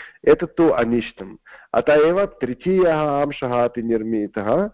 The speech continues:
येन, अ, घ-, अ, घटोत्पत्ति, उत्पत्तेः प्राक् पूर्वक्षणे अथवा घटोत्पत्तेः पूर्वक्षणे घटकरणम्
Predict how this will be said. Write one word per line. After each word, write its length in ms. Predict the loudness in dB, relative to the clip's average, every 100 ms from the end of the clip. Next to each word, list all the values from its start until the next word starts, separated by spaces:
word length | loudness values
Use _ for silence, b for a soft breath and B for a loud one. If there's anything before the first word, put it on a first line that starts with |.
| B B B -2
येन, 540 | 2 2 2 0 -2 -8 b b b _ _ -4
अ, 340 | 0 2 0 -4
घ-, 180 | -6 -2
अ, 300 | 2 2 2
घटोत्पत्ति, 1200 | 0 -4 0 2 0 -2 -2 -2 -6 -6 -4 -4 -8
उत्पत्तेः 880 | -8 0 0 0 0 2 2 -2 -8
प्राक् 600 | -4 0 2 2 0 -4 -8 -8 _ _ _ _ _
पूर्वक्षणे 920 | 2 2 2 -2 -6 -6 -6 -6 -6 -6
अथवा 360 | -6 -6 -6
घटोत्पत्तेः 1080 | -6 -4 0 2 0 -2 -4 -4 -2 -2 -2 -4
पूर्वक्षणे 1080 | 0 0 0 -4 -8 -12 -10 -4 -2 0 -2 B B B B -12 -10
घटकरणम् 1080 | -4 -4 0 -2 0 2 2 2 0 -2